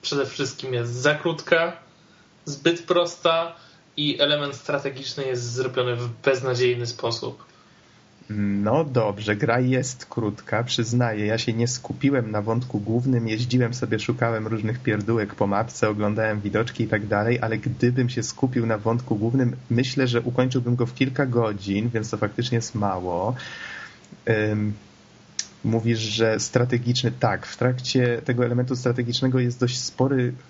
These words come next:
Speaker 2: chaos, bo to jednak jest strategia, którą kierujemy, e, z punktu widzenia jednej postaci, prawda? I tak
Speaker 1: Mhm.
Speaker 2: nam twórcy to ułatwiają, bo postać dostaje w trakcie tych momentów skrzydeł, dosłownie, takich demonicznych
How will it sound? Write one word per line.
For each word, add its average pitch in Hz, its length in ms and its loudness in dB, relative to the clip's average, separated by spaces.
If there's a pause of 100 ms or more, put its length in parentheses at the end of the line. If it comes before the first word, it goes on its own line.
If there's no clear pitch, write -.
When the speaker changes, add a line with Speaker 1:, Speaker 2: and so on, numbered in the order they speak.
(140)
Speaker 2:
chaos, 104 600 0
bo 110 120 -2
to 117 120 -2
jednak 120 240 0
jest 123 120 -2
strategia, 127 640 0
którą 123 320 0
kierujemy, 123 680 0 (560)
e, 113 220 0
z 117 100 -8
punktu 127 280 2
widzenia 127 280 2
jednej 127 220 2
postaci, 131 480 -2
prawda? 101 380 -2 (760)
I 131 80 4
tak 127 60 2
Speaker 1:
Mhm. 165 140 2
Speaker 2:
nam - 100 -4
twórcy 123 400 0
to 127 100 -2
ułatwiają, 123 760 2
bo 113 240 -2
postać 120 420 0
dostaje 117 420 -2
w - 40 -12
trakcie 117 360 -4
tych 120 160 -2
momentów 117 360 0
skrzydeł, 110 680 0 (240)
dosłownie, 110 580 0 (500)
takich 120 280 0
demonicznych 117 720 0